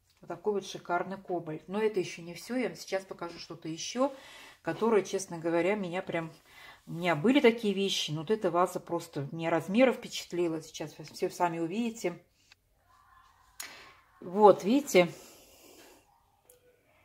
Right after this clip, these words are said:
Посмотрите, какая она большая. Она около тридцати сантиметров в высоту. Вот эти вот розы, клеймо такое же, как на сервизе, которое я показывала вам из кобальта. Здесь, наверное, приблизительно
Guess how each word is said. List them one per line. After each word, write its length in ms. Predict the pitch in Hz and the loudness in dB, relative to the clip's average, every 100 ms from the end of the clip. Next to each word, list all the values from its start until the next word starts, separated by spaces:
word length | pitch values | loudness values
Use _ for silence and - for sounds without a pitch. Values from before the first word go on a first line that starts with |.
| - - - - | -20 -18 -16 -14
Посмотрите, 560 | - 196 196 185 170 156 | -6 2 2 4 2 2
какая 320 | 175 190 196 | 2 10 10
она 160 | 180 175 | 12 12
большая. 880 | 185 180 - 226 247 285 165 175 - _ _ _ _ - | 12 10 6 8 10 10 8 4 -10 _ _ _ _ -8
Она 260 | 170 190 | -2 0
около 420 | - 226 226 220 208 | 8 12 12 12 8
тридцати 500 | 208 202 220 - 208 | 6 4 0 2 0
сантиметров 680 | 202 180 - 196 185 170 | 2 -2 2 2 2 -2
в 20 | - | -2
высоту. 720 | 180 190 185 - 254 277 - | 2 4 4 6 6 6 4
Вот 160 | 170 | 4
эти 240 | 190 180 180 | 6 4 4
вот 300 | 165 165 - - - - - | 4 4 -4 -20 -20 -18 2
розы, 420 | 180 220 277 185 | 8 10 10 8
клеймо 420 | 175 196 208 226 | 6 6 8 8
такое 420 | 220 202 220 214 | 10 8 12 12
же, 140 | 196 185 | 12 6
как 220 | 196 180 | 4 2
на 220 | 190 185 | 4 4
сервизе, 580 | 180 202 190 240 302 220 | 6 4 6 6 8 8
которое 360 | 190 190 185 180 | 6 6 8 8
я 60 | |
показывала 540 | 180 180 190 170 165 165 | 8 4 6 6 4 6
вам 220 | 165 175 | 4 4
из 100 | - | -4
кобальта. 540 | - 180 160 151 151 - - - - - - | 4 6 6 4 -2 -8 -16 -20 -20 -20 -12
Здесь, 380 | 165 156 226 220 | -6 8 8 10
наверное, 360 | 202 190 180 180 | 8 10 8 6
приблизительно 800 | 185 180 180 185 175 170 165 | 8 10 10 4 2 4 4